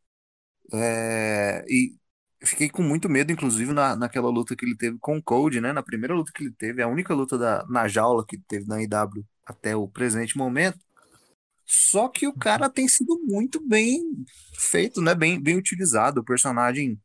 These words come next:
dele, esse monstro meio contido, que sabe o momento de ser porradeiro, sabe o momento de engolir o,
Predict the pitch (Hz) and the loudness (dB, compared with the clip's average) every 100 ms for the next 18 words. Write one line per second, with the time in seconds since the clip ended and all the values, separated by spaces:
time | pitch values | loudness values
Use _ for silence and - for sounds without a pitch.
0 | _ _ _ _ - _ - 104 127 147 | _ _ _ _ -20 _ -10 0 2 4
1 | 139 123 - 135 120 117 143 - 123 113 | 2 2 0 0 0 0 0 0 0 0
2 | 104 110 95 - 170 185 185 160 165 - | -2 -4 -4 -2 0 0 0 2 0 0
3 | 113 - 123 113 117 120 110 110 104 104 | 0 2 2 0 0 0 0 -2 -4 -6
4 | 104 - 107 - 113 117 120 113 151 160 | 0 2 0 -2 -2 0 -2 2 2 4
5 | 143 - 120 120 120 117 117 107 110 120 | 2 0 0 0 -2 -2 -4 -6 -6 -2
6 | 113 110 113 107 104 | -2 0 0 0 -4